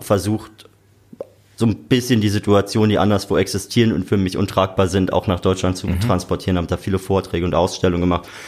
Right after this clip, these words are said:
Speaker 1: Ich auch als Fotojournalist gearbeitet
Speaker 2: Mhm.
Speaker 1: habe, also war freiberuflich jetzt die letzten Jahre unterwegs und hab, ja, so Projekte gemacht und aber auch ein bisschen Studiofotografie und sowas.
Speaker 2: Mhm.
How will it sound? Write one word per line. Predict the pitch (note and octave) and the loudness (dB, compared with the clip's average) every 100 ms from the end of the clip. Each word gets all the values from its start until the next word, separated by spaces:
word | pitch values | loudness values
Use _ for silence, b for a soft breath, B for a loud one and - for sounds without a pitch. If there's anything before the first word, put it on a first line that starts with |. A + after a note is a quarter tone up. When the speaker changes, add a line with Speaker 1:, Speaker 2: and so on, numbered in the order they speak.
| B B | B B
Speaker 1:
Ich | G#2+ | 0
auch | F#2 | 2
als | F2+ | 0
Fotojournalist | - G#2+ G2+ G2 F#2+ F#2 | 0 2 4 4 2 2
gearbeitet | F#2+ F2+ F#2 F#2+ D2+ | 2 2 2 2 0
Speaker 2:
Mhm. | |
Speaker 1:
habe, | F2+ F2 E2+ | 0 0 -2
also | D#2+ E2 - - | -4 -10 -16 -6
war | F2 E2 | -2 -2
freiberuflich | - F#2 F#2 F#2 - F2+ | 2 0 0 -4 -4 -4
jetzt | F2 - | -4 -4
die | E2 | -6
letzten | F#2 - F#2 | -6 -4 0
Jahre | F2+ F#2 E2 B B B B B | 0 0 -4 B B B B B
unterwegs | G#2 G2+ F#2+ G2+ - | 2 4 4 2 0
und | - F#2 | -2 0
hab, | F#2+ - - - | 0 -2 -14 -4
ja, | F2 E2+ | 2 2
so | E2+ D#2+ - - | 2 -2 -6 -8
Projekte | - G2 F#2 - | 2 4 2 -2
gemacht | E2+ E2 E2 - - | -2 0 -2 -4 -8
und | C2+ - | -8 -4
aber | - - - | -6 -4 -2
auch | - - | -2 0
ein | F2 | -2
bisschen | F#2 - E2 D#2+ D2+ B B B - | -2 -2 0 0 -2 B B B -12
Studiofotografie | - G2+ F#2 F2 E2 D#2 E2 D#2 - F#2+ | 0 2 2 2 0 -2 -4 -6 -10 -10
und | - - | -12 -16
sowas. | _ - _ - F#2 | _ -20 _ -10 -4
Speaker 2:
Mhm. | F#2+ B2 | 0 0